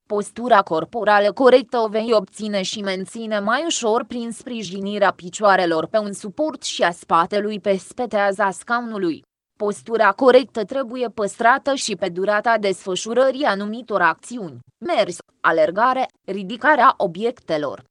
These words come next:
Autoevaluează-ți postura corporală. Adoptă o postură corporală corectă din stând sau din așezat. Observă cum se modifică imaginea ta atunci când ridici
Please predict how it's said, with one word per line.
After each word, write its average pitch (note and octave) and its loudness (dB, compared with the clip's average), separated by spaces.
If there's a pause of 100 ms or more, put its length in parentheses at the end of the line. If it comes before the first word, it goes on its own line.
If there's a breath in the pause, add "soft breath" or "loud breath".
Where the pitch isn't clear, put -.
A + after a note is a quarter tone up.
(280)
Autoevaluează-ți A3+ 0
postura A#3+ 2
corporală. E3+ 0 (420)
Adoptă A#3 -4
o A3+ 0
postură A#3 -2
corporală G3+ 0
corectă B3+ 4
din A3 -6
stând C4 -10
sau G3 -2
din F#3+ -4
așezat. F#3 0 (240)
Observă G#3+ -4
cum B3+ -8
se D4+ -6
modifică A3+ -4
imaginea G3 -2
ta F#3 -2
atunci C4+ -2
când A3 -6
ridici G#3+ -8